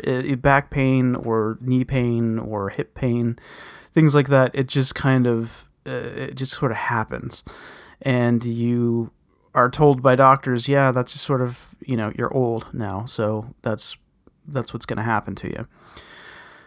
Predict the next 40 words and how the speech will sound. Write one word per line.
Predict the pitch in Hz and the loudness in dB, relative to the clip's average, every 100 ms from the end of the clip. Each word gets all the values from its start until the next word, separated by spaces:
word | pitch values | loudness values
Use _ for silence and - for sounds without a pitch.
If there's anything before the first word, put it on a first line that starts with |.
| _ _ _ | _ _ _
Uh, | 151 139 139 143 - | 2 4 4 2 -2
so | - 170 160 | 4 6 6
she | - | 4
didn't | 214 190 170 | 4 2 4
pay | 160 | 2
a | |
lot | 147 143 | 4 4
of | 131 | 4
attention | 135 139 131 131 | 0 0 2 0
to | - 127 | 0 0
it. | - | 2
We | 143 | 4
didn't | 147 139 123 | 4 4 0
pay | 120 | -2
a | 113 | -2
lot | 113 110 | 0 -2
of | 110 | -4
attention | - 104 104 104 101 | -8 -8 -8 -8 -8
to | 110 107 | -4 -4
it. | 107 - - - | -6 -10 -18 -8
And, | 117 113 110 110 | -4 -2 -2 0
um, | 107 107 104 104 - - _ _ _ - - | 0 0 -2 -6 -12 -20 _ _ _ -20 -8
eventually | 131 135 151 - | 0 2 2 2
she, | 135 135 127 | -2 -2 -4
she | - 131 | -6 -6
kept | - 143 | -2 2
on | 139 123 | 2 2
complaining | 123 113 127 127 120 | -2 -4 -2 -2 -2
and | 110 | -4
complaining. | 113 113 160 180 123 120 | -6 -6 -2 -2 0 -2
And | - 113 110 | -2 -2 -2
my | 110 | -4
sister, | - 208 202 143 131 | -4 -4 -2 0 0
who | 131 131 | 0 -2
had | 117 | 0
been | 123 117 | 0 0
in | 110 | -2
a | |
car | - - 147 | -4 0 2
wreck | 135 120 113 - | 4 0 -2 -10